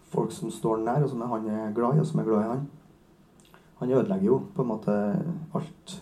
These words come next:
rundt seg. Så, <clears throat> ja, det er også tydelig, tydelig for meg nå, men ikke mens jeg skrev det. Eh, da hadde jeg bare en følelse av at det passet i lag.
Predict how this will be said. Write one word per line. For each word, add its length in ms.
rundt 180
seg. 140
Så, 240
<clears throat> 1800
ja, 80
det 60
er 80
også 200
tydelig, 500
tydelig 300
for 100
meg 160
nå, 200
men 120
ikke 160
mens 180
jeg 80
skrev 280
det. 120
Eh, 280
da 60
hadde 160
jeg 60
bare 180
en 80
følelse 380
av 120
at 100
det 140
passet 540
i 60
lag. 140